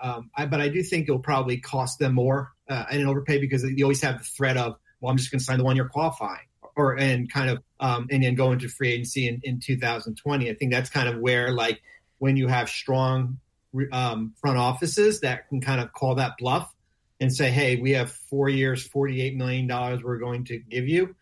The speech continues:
Um, and then you kind of let the, let that process go out, because who is, like, you know, it's, like, back to the D'Angelo thing,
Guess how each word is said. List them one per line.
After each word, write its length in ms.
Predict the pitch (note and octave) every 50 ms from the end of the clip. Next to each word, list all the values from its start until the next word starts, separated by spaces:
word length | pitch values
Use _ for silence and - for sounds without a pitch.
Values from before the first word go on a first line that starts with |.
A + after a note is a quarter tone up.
| _ _ _ _ _ _ _ _
Um, 500 | C3+ C3 B2+ A#2+ A#2+ A#2+ A#2+ A#2+ A#2 - _ _ _ _ _ _ _ _ _ _ _ _ _ C#3
and 180 | C#3 C#3 C3+
then 160 | C3+ C3+ C3+ C3+
you 100 | B2+ B2+
kind 200 | - C#3+ B2+ B2+
of 60 | B2+
let 160 | B2+ B2 -
the, 100 | A#2+ A2 -
let 180 | C3 B2 B2+ -
that 200 | E3+ D#3 - -
process 440 | - C3+ B2+ B2+ B2+ - B2+ B2 -
go 120 | - C3+
out, 180 | C#3 C3 B2 -
because 200 | B2 B2+ B2 -
who 220 | - F3+ F#3+ F#3
is, 200 | F3 D#3+ C#3 -
like, 240 | C#3+ C3+ B2+ C3 -
you 60 | C3+
know, 120 | C3 B2
it's, 140 | B2 A#2+ -
like, 200 | D3 C3 A#2 -
back 240 | B2+ B2 B2+ B2+ -
to 40 | B2+
the 100 | B2+ B2+
D'Angelo 520 | A#2 B2+ B2+ C#3+ D#3 E3 D3 C3 A#2 A2+
thing, 380 | A2 - - - A#2+ A#2 A2